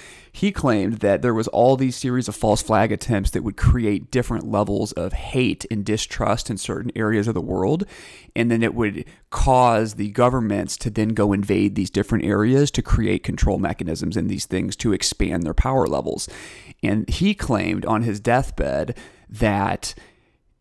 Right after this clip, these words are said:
the final straw was actually going to be a staged attack from what the U S, what the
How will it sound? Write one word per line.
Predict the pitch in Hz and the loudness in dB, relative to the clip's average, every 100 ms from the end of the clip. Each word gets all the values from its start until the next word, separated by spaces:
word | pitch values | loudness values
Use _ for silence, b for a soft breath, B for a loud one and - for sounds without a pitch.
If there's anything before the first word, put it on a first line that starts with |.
| _ - | _ -10
the | 117 117 104 | -2 -2 -2
final | - - 127 143 131 110 | -2 2 4 4 4 2
straw | - 123 80 73 73 | 0 -2 0 0 0
was | 110 | -2
actually | - 104 - 113 | -2 -4 -4 -4
going | 101 92 104 | 0 0 -2
to | - - | -4 -4
be | 104 101 | -2 -2
a | 107 | -4
staged | - - 113 104 107 120 127 - - | -4 -4 0 2 2 0 -2 -8 -4
attack | 107 - - 110 104 143 - - - | -4 -2 -2 0 0 0 -4 -18 -12
from | - - 127 101 107 107 101 - | -10 -2 0 0 0 -2 -4 -6
what | 117 120 - | -2 0 2
the | 104 | 0
U | 107 113 107 | 2 2 2
S, | - | 2
what | 120 - | -2 -2
the | 98 | -4